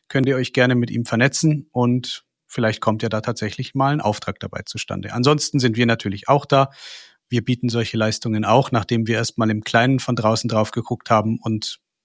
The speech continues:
da könnt ihr euch natürlich auch gerne bei mir melden. Meine Kontaktdaten sind auch wie immer in den Shownotes. Und falls ihr jetzt sagt, „Mensch, die beiden haben einen Krampf erzählt“, dann lasst mir gerne einen Kommentar da, entweder als Text unterhalb von der Folge, wenn ihr das Ganze auf Spotify hört, da gibt's die Feedback-Funktion,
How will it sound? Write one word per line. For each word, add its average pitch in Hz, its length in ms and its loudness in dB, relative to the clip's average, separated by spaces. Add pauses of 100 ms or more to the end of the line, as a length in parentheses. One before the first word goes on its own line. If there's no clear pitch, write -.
(160)
da 120 100 0
könnt 110 220 -2
ihr 113 80 -2
euch 110 140 -6
natürlich 110 340 -6
auch 110 140 -8
gerne 113 200 0
bei 107 120 -6
mir 156 180 2
melden. 156 360 4
Meine 127 220 2
Kontaktdaten 123 680 0
sind 110 260 -6
auch 135 180 -2
wie 139 100 -6
immer 180 180 2
in 160 80 2
den 135 100 0
Shownotes. 135 500 -2 (840)
Und 151 160 4
falls 147 300 4
ihr 156 80 4
jetzt 139 160 2
sagt, 143 300 2
„Mensch, 135 220 0
die 135 100 -2
beiden 127 280 2
haben 127 140 0
einen 117 180 -4
Krampf 135 300 0
erzählt“, 117 540 -2
dann 123 120 2
lasst 127 300 0
mir 151 80 -2
gerne 135 220 0
einen 135 60 -2
Kommentar 127 520 2
da, 165 320 2 (220)
entweder 120 420 0
als 113 220 -6
Text - 440 -2 (200)
unterhalb 123 560 0
von 117 260 -2
der 110 120 -2
Folge, 139 380 2
wenn 120 140 2
ihr 117 80 0
das 139 160 -6
Ganze 107 240 -6
auf 101 60 -8
Spotify 139 520 0
hört, 123 220 0
da 120 60 -2
gibt's 113 220 -8
die 113 100 -6
Feedback-Funktion, 135 880 0